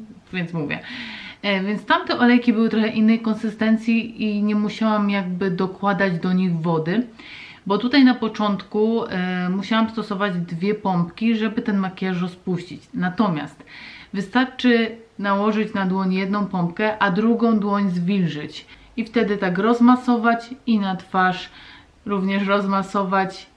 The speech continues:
i wszystko super puszcza. Więc no jest to mega.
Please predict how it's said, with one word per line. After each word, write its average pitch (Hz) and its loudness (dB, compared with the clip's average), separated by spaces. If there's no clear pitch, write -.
i 220 -6
wszystko 185 -6
super 175 -4
puszcza. 180 -4
Więc 214 -2
no 208 0
jest 214 -2
to 220 2
mega. 190 0